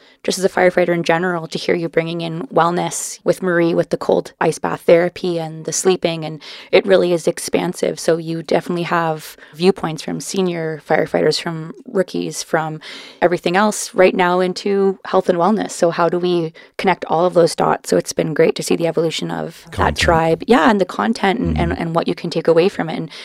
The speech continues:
Speaker 1: and now, again, like, taking episode fifty to kind of get behind the scenes and allow the listeners to kind of hear that. It's been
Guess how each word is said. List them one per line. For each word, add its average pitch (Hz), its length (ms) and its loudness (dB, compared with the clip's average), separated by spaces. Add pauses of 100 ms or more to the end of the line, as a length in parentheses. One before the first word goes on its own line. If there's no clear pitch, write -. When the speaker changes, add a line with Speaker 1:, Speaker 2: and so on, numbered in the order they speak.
(180)
Speaker 1:
and 170 160 0
now, 185 220 4
again, 180 260 2
like, 170 180 0 (420)
taking 185 380 -2
episode 170 380 2
fifty 180 400 2 (280)
to - 100 0
kind 196 180 2
of 185 140 0
get - 240 0
behind 175 460 0
the - 60 0
scenes 202 360 -4
and 165 80 -4
allow 165 180 0
the 165 80 -6
listeners 170 300 -6
to - 80 -10
kind 170 160 -6
of 165 80 -14
hear 202 260 0
that. 170 240 0
It's - 200 -10
been 170 220 -4